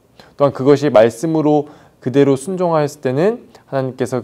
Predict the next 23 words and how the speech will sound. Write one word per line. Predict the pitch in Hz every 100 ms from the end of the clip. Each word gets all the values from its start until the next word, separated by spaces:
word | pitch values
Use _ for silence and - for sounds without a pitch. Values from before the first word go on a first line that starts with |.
| - -
또한 | 165 160
말씀으로 | 117 117 139 131 123
격려해 | 120 120 135 151 156
주시고 | 127 113 110 - 98 - _ _ _ _ _ _ _ _ _ _
그런 | - 160 175
것들을 | 165 165 156 156
경험하면서 | 147 120 131 139 123 113 104 127 180 - _ _
'아, | - 104 101 98 _
하나님이 | 147 147 139 135 135 165 175 _ _ -
매 | 104
순간마다 | 107 160 165 165 131 110 117
도우셨고 | - 127 139 131 - 117
인도하셨구나.'라는 | 113 139 151 135 135 120 117 113 101 117 113
것을 | 107 - 120 196 - _ _ _ _
잘 | - 101 92
알고 | 98 107 113
있습니다. | 98 - 90 87 87 _ _ _ _ _ _ 123
여러분도 | 147 165 160 160
이와 | 131 131 135 127
동일한 | 127 131 127 123
경험을 | 113 113 117 117 113
하셨으리라 | 117 156 - 113 113 101 92
믿습니다. | 95 - 95 87 92